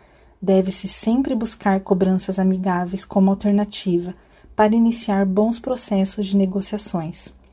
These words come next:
Além da tradicional ligação telefônica, a cobrança poderá ser efetuada por carta,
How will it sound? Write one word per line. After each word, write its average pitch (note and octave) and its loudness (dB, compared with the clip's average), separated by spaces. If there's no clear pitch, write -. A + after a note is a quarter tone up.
Além G3 4
da G3 4
tradicional G#3 0
ligação A3+ 0
telefônica, F#3 -2
a G3+ -4
cobrança G#3 2
poderá G3 0
ser G3 -2
efetuada F#3+ -2
por A#3+ -8
carta, G3 -2